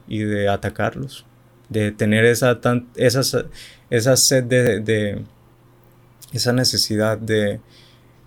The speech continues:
de aprobación que no estamos llegando a nada.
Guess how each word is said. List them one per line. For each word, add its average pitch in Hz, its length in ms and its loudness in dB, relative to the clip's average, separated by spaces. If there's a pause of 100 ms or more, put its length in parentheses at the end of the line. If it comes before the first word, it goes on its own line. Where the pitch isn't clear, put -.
de 107 300 4
aprobación 107 800 2
que 117 200 -8 (840)
no 123 80 -2
estamos 110 340 -2
llegando 107 320 -2
a - 20 -4
nada. 120 220 -8